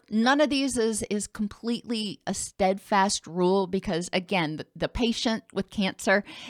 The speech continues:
is going to have the final say in the, what happens a lot of the time. But, uh, it's important to recognize the importance sometimes of loved ones being able to see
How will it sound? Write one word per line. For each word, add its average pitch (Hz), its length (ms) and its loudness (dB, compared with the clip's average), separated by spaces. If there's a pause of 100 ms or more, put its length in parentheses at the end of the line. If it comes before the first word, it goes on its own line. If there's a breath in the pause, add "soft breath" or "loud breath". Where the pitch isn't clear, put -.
(140 loud breath)
is 190 200 4
going 202 380 0
to 202 80 -4
have 196 240 0
the 190 80 -6
final 180 360 2
say 220 520 4 (320 soft breath)
in 185 300 2
the, 180 100 4 (220)
what 180 200 2
happens 185 460 2
a 180 60 -6
lot 151 240 4
of 139 80 -4
the - 80 -10
time. 131 360 -4 (520 loud breath)
But, 196 800 8 (320)
uh, 50 100 -14 (600)
it's 254 200 4
important 226 640 0 (100)
to 196 680 -2
recognize 185 1000 0 (580 loud breath)
the 190 360 -4
importance - 920 -2
sometimes 170 760 0 (420 soft breath)
of 196 640 8
loved 214 300 6
ones 208 340 0
being 208 400 0
able 202 380 0
to 196 520 -4
see 233 680 -2